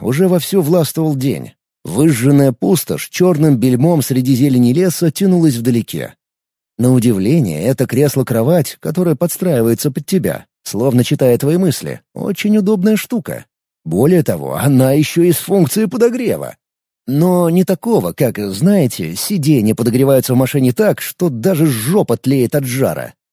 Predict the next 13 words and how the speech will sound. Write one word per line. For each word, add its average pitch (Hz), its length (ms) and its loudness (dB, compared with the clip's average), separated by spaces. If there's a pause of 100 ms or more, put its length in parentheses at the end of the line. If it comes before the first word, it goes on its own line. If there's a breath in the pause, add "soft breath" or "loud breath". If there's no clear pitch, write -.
а 107 220 0
мягкого 131 680 2
и 120 220 -2
любящего, 107 800 -4
как 156 320 0
оренбургский 147 960 0
пуховый 180 440 2
платок 151 460 -4
в 101 80 -4
одноимённом 123 560 4
стихотворении 147 800 2
Виктора 151 400 0
Бокова. 92 560 -6